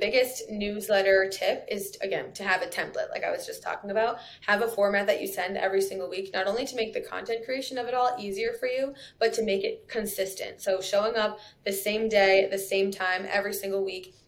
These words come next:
drastically improves your engagement because people know, "Okay, it's Tuesday, six twenty in the morning. Cool. I know that if I check my email,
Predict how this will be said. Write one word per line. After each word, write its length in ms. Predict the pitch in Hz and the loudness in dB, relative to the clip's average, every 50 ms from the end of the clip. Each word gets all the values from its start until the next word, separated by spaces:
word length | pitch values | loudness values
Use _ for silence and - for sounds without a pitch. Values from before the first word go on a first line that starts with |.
| _ _ | _ _
drastically 580 | - 196 190 190 196 196 - 202 196 208 196 | 2 4 4 4 4 2 -2 -6 -4 0 0
improves 580 | 190 190 190 - - 196 185 180 180 180 - - | 0 0 -2 -2 -2 0 0 0 -4 -8 -10 -6
your 120 | 180 185 | -6 -4
engagement 560 | 180 175 175 175 170 170 170 220 247 269 262 262 | -4 -4 -4 -6 -6 -4 -4 -4 -4 -4 -4 -8
because 180 | - - 196 | -12 -16 -16
people 340 | - - 220 214 202 190 190 | -14 -8 -2 -2 0 0 0
know, 240 | 190 175 180 196 208 - | 0 2 2 2 2 2
"Okay, 360 | - 190 294 277 240 220 220 - - - _ | 0 0 0 0 0 0 -2 -4 -12 -20 _
it's 120 | - - | -20 -16
Tuesday, 560 | - - 262 262 262 262 277 285 277 277 285 | -8 -4 -4 -4 0 4 6 6 6 6 4
six 360 | 277 277 - - 233 233 - - | 2 -2 -2 -4 -4 -4 -2 -6
twenty 280 | - 254 247 247 240 | -2 -2 0 0 0
in 80 | 233 233 | -2 -2
the 60 | 233 | -2
morning. 360 | 233 247 254 262 269 262 - - | 0 0 0 0 0 -4 -2 2
Cool. 360 | 269 226 190 180 175 - - - | 6 6 6 6 4 0 0 0
I 120 | 202 208 | 0 2
know 180 | 214 214 208 208 | 4 4 2 2
that 140 | 196 202 | 2 -2
if 80 | 196 196 | 0 2
I 80 | 196 196 | 0 0
check 220 | 190 - 202 202 | 2 -2 -4 -2
my 120 | 208 196 196 - | -2 -4 -4 -2
email, 400 | 196 196 196 190 190 196 202 | -2 -2 0 0 -2 -4 -4